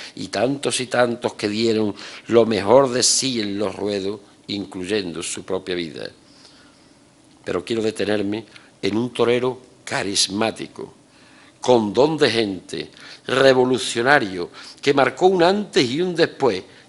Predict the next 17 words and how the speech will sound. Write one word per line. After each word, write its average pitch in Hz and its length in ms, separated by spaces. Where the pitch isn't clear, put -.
y 120 100
que 131 140
ha - 20
sido 123 320
el 104 160
referente 101 720
para 98 220
muchos 135 440
toreros 110 540
y 104 120
aficionados. 98 760
Me 107 120
refiero 117 560
a 104 100
Manuel 101 360
Rodríguez, 104 760
Manolete, 90 640